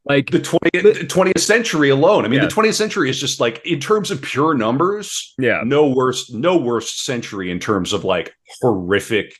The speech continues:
Speaker 2: death at scale.
Speaker 1: Well, and
Speaker 2: Uh,
Speaker 1: I'm reading, I'm, I'm, and maybe it's slight tease, I am preparing the John Milton episode of Art of Darkness. And during John Milton's lifetime, there were two plagues.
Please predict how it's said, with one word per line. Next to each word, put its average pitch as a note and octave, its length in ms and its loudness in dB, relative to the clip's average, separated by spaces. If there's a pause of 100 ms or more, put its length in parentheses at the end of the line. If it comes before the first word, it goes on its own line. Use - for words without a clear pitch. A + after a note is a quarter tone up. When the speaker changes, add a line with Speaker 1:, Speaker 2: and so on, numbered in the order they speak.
(560)
Speaker 2:
death G#2+ 400 -2
at G2+ 180 -2
scale. F#2+ 600 -4 (500)
Speaker 1:
Well, C3 220 4
and F#2+ 220 2
Speaker 2:
Uh, - 20 0
Speaker 1:
I'm D3+ 180 2
reading, C3 440 2
I'm, B2 180 -2
I'm, A2+ 260 -4 (140)
and A2 180 -4 (320)
maybe G2+ 220 0
it's F2 140 -6
slight - 260 0
tease, G#2 220 -4
I A#2 180 -2
am B2 180 0
preparing A2 640 -2
the G2 80 -2
John G2 420 -4
Milton G2+ 320 -4
episode F2+ 520 -2
of - 80 -4
Art F2+ 180 0
of D#2+ 80 -10
Darkness. F2 460 -4 (320)
And A2+ 260 0 (140)
during D#3+ 340 4
John C#3+ 300 2
Milton's C3 360 0
lifetime, G2 680 -2
there G#2 140 -4
were G2+ 160 -2
two A3 260 2
plagues. B2 640 0